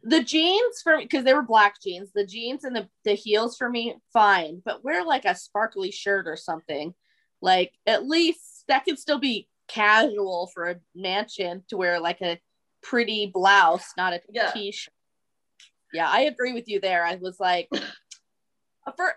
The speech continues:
Speaker 1: and also I was like, "Cindy, you're not catching on here. Like, wear the casual just in case that they're being s-, real, but bring the dress as a backup in the car. Like, just bring the dress. Always bring the dress."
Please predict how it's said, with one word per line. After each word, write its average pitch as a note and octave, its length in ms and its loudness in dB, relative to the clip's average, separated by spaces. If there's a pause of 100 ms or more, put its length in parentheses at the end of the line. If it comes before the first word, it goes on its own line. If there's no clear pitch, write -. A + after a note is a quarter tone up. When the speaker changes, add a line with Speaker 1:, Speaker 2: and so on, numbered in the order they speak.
Speaker 1:
and D4 160 4
also F#4 300 4
I A#3+ 140 0
was G#3+ 160 -12
like, A3 200 -2
"Cindy, B3+ 460 -12 (120)
you're A3+ 140 -10
not A#3+ 240 2
catching A#3+ 360 -2
on A#3+ 220 -2
here. C4+ 280 -6 (280)
Like, G#3+ 260 0 (400)
wear E4 280 0
the G4+ 100 4
casual B3+ 500 2
just B3 320 -6
in G#3+ 140 -10
case A3+ 500 -4
that B3 200 0 (220)
they're A#3 220 0
being B3 220 -8
s-, - 300 -18
real, A#3 300 6
but G#3+ 160 2 (260)
bring D4+ 240 0
the A3 120 2
dress F#3+ 380 4 (240)
as - 180 -2
a F3+ 140 -8
backup F3 440 0
in D#3+ 120 -8
the D#3 60 -18
car. B2+ 420 -4
Like, D#3 180 -8
just C4 260 -10
bring A#3+ 180 2
the A#3 100 -2
dress. A#3 380 -2 (380)
Always C4+ 580 4
bring A3 320 -4
the G#3 100 -4
dress." - 520 -4